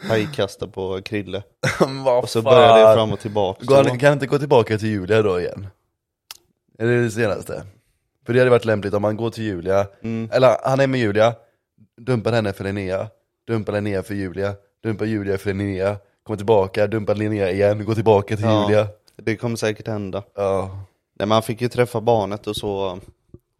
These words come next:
Speaker 1: direkt.
Speaker 2: Ja, det får ju
Speaker 1: Ändå.
Speaker 2: fan inte glömma att det är ett barn inblandat, då blir det
Speaker 1: Mm.
Speaker 2: hela mycket mer seriöst.
Speaker 1: Stackarn.
Speaker 2: An-, annars är det liksom bara tre vuxna sopor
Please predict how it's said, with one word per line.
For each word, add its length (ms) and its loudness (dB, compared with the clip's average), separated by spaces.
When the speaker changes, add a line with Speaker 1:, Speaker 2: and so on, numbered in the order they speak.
Speaker 1:
direkt. 380 -10
Speaker 2:
Ja, 140 0
det 100 2
får 100 -2
ju 20 0
Speaker 1:
Ändå. 100 0
Speaker 2:
fan 60 0
inte 120 -2
glömma 200 -2
att 60 -4
det 60 -4
är 40 -4
ett 60 -10
barn 220 2
inblandat, 380 -6
då 80 -4
blir 140 -4
det 40 -6
Speaker 1:
Mm. 100 -4
Speaker 2:
hela 140 -2
mycket 300 -8
mer 120 -6
seriöst. 580 -10
Speaker 1:
Stackarn. 280 -2
Speaker 2:
An-, 120 -4
annars 240 0
är 40 -2
det 40 -4
liksom 220 -4
bara 120 2
tre 240 -6
vuxna 680 -4
sopor 580 -6